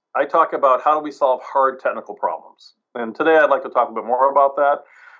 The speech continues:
But I think it's been great. Um, as you know, I, I worry about everybody's well-being. I hope you're well and your family. Uh, we have been managing this,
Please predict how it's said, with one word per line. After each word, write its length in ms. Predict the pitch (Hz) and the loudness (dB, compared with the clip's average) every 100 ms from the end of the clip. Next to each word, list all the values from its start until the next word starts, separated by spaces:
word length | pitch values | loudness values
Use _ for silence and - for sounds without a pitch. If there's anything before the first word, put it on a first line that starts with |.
| - | -2
But 100 | 165 | 0
I 40 | 170 | 2
think 160 | 202 | 0
it's 100 | 185 | -2
been 140 | - 131 | -4 -4
great. 280 | 117 85 - - | -4 -6 -8 -2
Um, 320 | 120 120 175 | 2 2 2
as 180 | 185 202 | 2 2
you 100 | 175 | 0
know, 360 | 151 147 147 127 | 2 4 4 2
I, 280 | 113 113 | 0 -2
I 40 | 117 | -4
worry 200 | 131 151 | -2 0
about 140 | 139 | 2
everybody's 300 | 135 139 135 | 0 -2 -8
well-being. 600 | 120 110 123 147 160 160 | -6 -6 -4 -4 -2 -4
I 40 | 127 | -6
hope 160 | 113 | -8
you're 220 | 110 131 139 | -2 0 2
well 220 | 135 135 | 2 2
and 80 | 120 | -2
your 80 | |
family. 520 | 107 147 147 151 151 151 _ _ _ _ | -4 0 0 0 -4 -6 _ _ _ _
Uh, 180 | 117 113 | -2 -2
we 100 | 120 123 | -2 0
have 180 | 147 151 | 2 2
been 160 | 143 | -2
managing 500 | 135 143 147 143 143 | -2 -4 -4 -8 -6
this, 220 | 135 139 | -4 -4